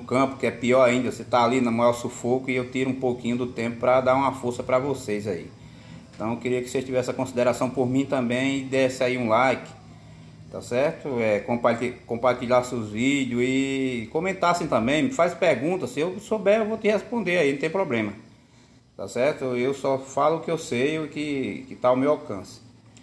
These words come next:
beleza? Mas eu vou falar dessa parte aqui, ó, tá certo? A,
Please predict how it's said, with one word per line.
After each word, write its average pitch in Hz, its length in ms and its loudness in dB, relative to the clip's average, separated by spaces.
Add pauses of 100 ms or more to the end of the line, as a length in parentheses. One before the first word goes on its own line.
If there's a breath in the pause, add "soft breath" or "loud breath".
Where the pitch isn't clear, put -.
(340 loud breath)
beleza? 156 300 0
Mas 165 160 4
eu 175 60 2
vou 175 80 6
falar 160 240 6
dessa 160 200 4
parte 175 320 2
aqui, 135 300 -2
ó, 98 140 2 (440)
tá 104 120 -6
certo? 131 380 -2
A, 120 640 6